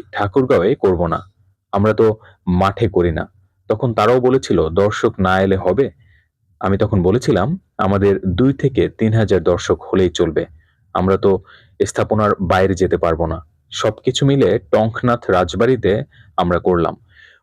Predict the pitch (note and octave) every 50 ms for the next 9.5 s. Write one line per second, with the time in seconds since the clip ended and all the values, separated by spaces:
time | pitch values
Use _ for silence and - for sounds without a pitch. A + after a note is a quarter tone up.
0 | _ - A2 C3+ D3 - - - E3 D3+ A#2 G#2 A2 - - G#2+ G#2+ A2 B2 B2+
1 | F#2+ F#2 A#2+ C#3+ - _ _ _ _ _ F#2+ F#2+ G2 G2 G2 F#2 - - - A2
2 | B2+ B2+ - - - - A2+ A2+ A#2 G#2 E2+ G2 B2+ - - - G2+ G2 F#2+ G2
3 | F#2+ - - - _ _ _ _ _ _ - G2 G2 G2 - - - F2+ F2 E2
4 | E2 E2 - F#2 D#2+ D#2 - _ _ _ _ _ _ _ _ _ _ A2+ A2 -
5 | C#3+ C#3 C3 C3+ C3 B2+ C#3 - - G#2+ G2+ G#2 G#2+ A2+ A2+ A2 - G#2+ G#2 G#2
6 | G#2 - - - _ _ _ _ - - D#3+ C3+ A2+ - - - - D#2+ - -
7 | - _ - - _ _ _ - G2 F#2+ A#2 A#2 - C#3 C#3+ C#3 C3+ C3 B2+ A#2
8 | A2+ A#2 A2 - - A2+ G#2 - - C#3+ D3 D#3+ - - E2 F2+ A2+ - F#3+ F#3+
9 | D3+ G2 F2+ F#2+ G2 - - G2+ F#2 -